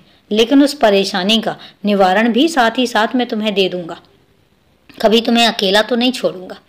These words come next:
और कभी तुम्हें परेशान भी नहीं रहने दूंगा। तुम्हारी हर खुशी का वादा मैंने तुमसे किया है, तो यूं ही थोड़ी ना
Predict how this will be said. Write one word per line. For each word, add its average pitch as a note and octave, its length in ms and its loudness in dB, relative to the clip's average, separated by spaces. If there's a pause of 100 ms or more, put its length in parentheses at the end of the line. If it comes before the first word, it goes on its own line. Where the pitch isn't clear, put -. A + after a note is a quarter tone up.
(300)
और F#3+ 100 -8
कभी G#3+ 240 2
तुम्हें C#4+ 240 4
परेशान A3 520 0
भी C4+ 100 4
नहीं A3+ 220 0
रहने E3+ 260 -4
दूंगा। F3+ 280 -14 (720)
तुम्हारी F#3+ 420 -2
हर G#3+ 180 2
खुशी A3 400 -6
का A3+ 120 0
वादा F3+ 360 0
मैंने G3 220 -4
तुमसे F3+ 360 -8
किया - 300 -14
है, - 140 -18 (760)
तो F3+ 80 -10
यूं F3 280 -6
ही A#3 140 -4
थोड़ी A#3+ 280 0
ना F#3 140 -6